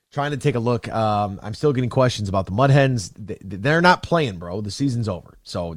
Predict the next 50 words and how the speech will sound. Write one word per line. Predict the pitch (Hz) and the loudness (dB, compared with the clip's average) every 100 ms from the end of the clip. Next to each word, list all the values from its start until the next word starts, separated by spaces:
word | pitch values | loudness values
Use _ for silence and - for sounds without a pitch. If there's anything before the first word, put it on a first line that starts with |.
| 78 | 0
I | 107 | 4
don't | 135 151 | 6 6
know | 143 | 8
how | 151 | 10
else | 160 - | 8 6
to | 113 | 0
say | - 160 | 2 4
it. | 165 - | 4 2
I, | 113 131 135 | 4 4 4
no | 113 135 165 | 0 2 2
one | 175 | 2
has | 147 | 0
told | - 156 156 | 2 0 2
me | 151 | 4
that. | 147 147 - | 2 2 -4
I, | 120 - | -12 -2
I'm | 120 113 107 120 | 0 2 0 0
gonna | 117 | -2
try | 104 139 | -2 0
to | 135 | 2
get, | 139 135 - | 0 -2 0
um, | 117 110 104 101 104 _ _ _ _ | 2 4 2 0 -8 _ _ _ _
G | 120 139 | 6 6
M | 143 - | 6 4
Eric | 135 127 | 0 2
Ibsen | - 131 - 143 | 0 2 4 4
on | 147 151 - _ _ _ _ _ | 4 0 -8 _ _ _ _ _
the | 127 | -4
program | - 151 131 143 139 | 6 6 6 2 2
to | 143 | 2
discuss | 117 - 143 135 | 2 2 4 4
all | 135 135 | 4 2
of | |
this, | 127 139 - _ _ _ _ _ | 0 -4 -6 _ _ _ _ _
but | 120 147 - _ _ _ _ | 2 2 2 _ _ _ _
they | 107 139 170 | -2 2 2
can't | - 175 160 | 4 4 4
play | - 160 156 139 | 2 6 8 8
if | 127 127 | 6 2
Major | 139 135 131 | 2 2 2
League | 117 | 4
Baseball | 131 127 110 | 4 4 0
can't | 101 95 - | 0 -2 -4
play. | 87 73 - | -8 -10 -2
We've | 123 127 | 0 2
explained | 120 - 147 147 139 | 0 2 6 6 4
why | 101 117 156 | 4 6 8
they | 135 117 | 6 4
can't | - 90 | 0 -2
play | - 98 87 | -2 -2 -2